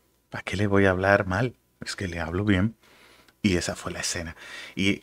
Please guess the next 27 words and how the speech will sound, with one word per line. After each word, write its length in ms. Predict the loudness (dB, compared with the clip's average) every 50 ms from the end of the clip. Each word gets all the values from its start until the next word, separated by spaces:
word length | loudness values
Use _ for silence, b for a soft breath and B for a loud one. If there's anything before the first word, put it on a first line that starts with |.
| -10 _
claro, 260 | -4 -2 -2 -2 -2 -4
la, 360 | -6 -10 -10 -10 -10 -12 -12 -14 -8
la 100 | -8 -4
amiga, 480 | 0 2 2 2 2 0 -2 -6 -8 -12
esta, 380 | -16 -16 -12 -12 -10 -10 -10 -10
esta 260 | -10 -12 -12 -12 -12 -12
fulana, 420 | -4 0 4 6 6 6 4 2
esta 200 | -2 -8 -12 -12
tía, 280 | -8 -6 -6 -6 -6 -8 B B B B B B B B B B B B B
venía 680 | -6 -2 0 0 2 2 2 2 0 0 0 -2 -4 -6 _
con 260 | -6 -2 0 0 0 0
el 140 | 0 -2
afán 600 | -6 -8 -8 -4 -2 0 0 0 -2 -6 -8 -12 -14 _ -8
de 120 | -6 -4
venir 280 | -2 0 0 0 0 -2
a 40 | -4
acusarme 580 | -4 -6 -6 -6 -2 -2 -2 -2 -2 -4 -4 -4
de 120 | -6 -6
machista. 640 | -6 -8 -10 -6 -4 -4 -4 -4 -6 -10 -18 -20 -20 _ _ _ _ _ _ _ _ _ _ _ _ _ _ _
Entonces, 300 | -8 -4 -2 -2 -2 -2
claro, 260 | -4 -2 -2 -2 -2 -4
al 160 | -8 -10 -8
final 540 | -8 -8 -4 -2 2 2 2 2 0 -2 -4
terminé 420 | -6 -6 -6 -6 -2 0 0 0 -2 -6 -12 -18 _ _ -8 -8
hablándole 580 | -6 -4 -2 -2 0 0 0 0 -2 -4 -6 -12 -18 -10 _
muy 300 | -2 2 4 4 4 4
bien, 380 | 4 0 -2 -2 -2 -2 -2